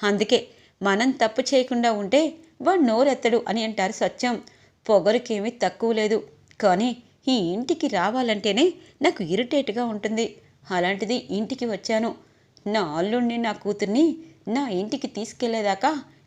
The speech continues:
ఈ డ్రామా నేను కొనసాగించాలి అని చెప్పి, "సరే వదిన గారు,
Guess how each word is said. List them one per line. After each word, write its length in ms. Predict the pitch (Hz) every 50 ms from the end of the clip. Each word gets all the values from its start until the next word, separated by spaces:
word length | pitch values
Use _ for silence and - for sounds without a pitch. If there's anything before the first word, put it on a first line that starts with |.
| - -
ఈ 120 | 277 294
డ్రామా 480 | 233 151 - 175 196 220 240 247 247 240
నేను 240 | 233 208 180 185 262
కొనసాగించాలి 960 | - - 269 226 214 247 - 277 247 233 226 214 202 - 226 208 220 233 -
అని 120 | - 240
చెప్పి, 580 | 240 - 226 196 - - 185 190 196 214 233 226 - - _ _ _ _ _
"సరే 320 | - - 233 208 196 226
వదిన 260 | 262 269 240 226 226 226
గారు, 460 | 208 214 196 202 208 202 208 208